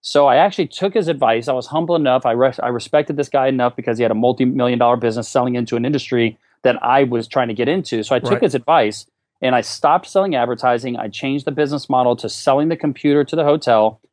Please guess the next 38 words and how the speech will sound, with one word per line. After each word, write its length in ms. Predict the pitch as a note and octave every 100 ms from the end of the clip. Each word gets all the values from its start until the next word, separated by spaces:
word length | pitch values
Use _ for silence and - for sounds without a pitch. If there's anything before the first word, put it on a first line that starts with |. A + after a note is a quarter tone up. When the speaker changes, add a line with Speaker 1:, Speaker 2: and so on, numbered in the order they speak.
| _
Speaker 1:
and 120 | B2 B2
then 120 | A2
charging 360 | - C3+ C3
them 140 | C#3+ C3
an 80 | B2
annual 300 | B2 B2 A#2
maintenance 420 | C3+ F3+ C3 -
fee 200 | B2 A2+
for 100 | -
them 140 | B2
to 60 | A2+
call 320 | - B2+ B2+
when 120 | A#2+
it 100 | A#2
broke 220 | B2+ A2+
down. 340 | F#3 G#3 F2 - _ -
Speaker 2:
Hmm. 160 | D#3+ G#2+ _
Speaker 1:
And 400 | C3+ C3+ C3 B2+ - _ _ _
so 120 | -
that's 320 | A#2 D#3+ G3
the 80 | -
new 220 | E3 E3
business 360 | F3 D3+ C3 -
model 200 | C3+ B2+
that 180 | B2+ -
ended 320 | D3 D3+ C#3 C#3+
up 320 | B2+ - A2+
being 260 | C3 C3
what's 180 | A#2+ A2
still 320 | - - C#3+
in 80 | C#3
existence 440 | A#2 A#2+ A#2+ A2+ G#2
today. 420 | A#2 B2 C#3 G#2
So 200 | - A#2
I 180 | C3+ D#3+
ended 200 | D#3+ D3
up 120 | A#2
selling, 520 | - D#3 D#3 G3 G3